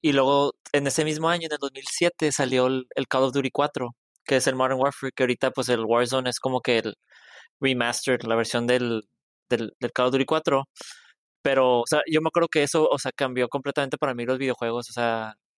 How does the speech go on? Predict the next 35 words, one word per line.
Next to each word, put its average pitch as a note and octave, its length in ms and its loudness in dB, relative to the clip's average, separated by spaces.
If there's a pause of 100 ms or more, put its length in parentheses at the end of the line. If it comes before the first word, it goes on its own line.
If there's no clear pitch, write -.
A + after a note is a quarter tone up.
(120)
me C3 120 0
la B2+ 120 2
vivía, A#2+ 680 0
pues, - 140 -6
estaba C#3+ 300 -2
en, D3+ 80 -4
yo C#3+ 100 -2
creo, D3 180 0
en D#3 60 2
la B2+ 460 -2 (100)
secundaria, B2+ 640 -2
entonces - 280 -6
me C#3 100 2
la C3 60 2
vivía A#2 220 0
jugando, B2+ 600 -2 (1000)
me C#3 80 -2
la C3+ 60 4
vivía C3 120 4
jugando C#3+ 340 2
eso, C#3 640 2 (580)
pero, D3 340 4
o D3+ 60 0
sea, C#3+ 120 0
como D3+ 200 0
que C#3 240 0
el, C#3+ 340 2
la D3 120 0
introducción C#3+ 560 -2
de D#3+ 80 0
poder C3 300 2
jugar D3+ 320 0
con D3+ 160 -4
alguien C#3+ 280 -2
así, C3+ 640 -6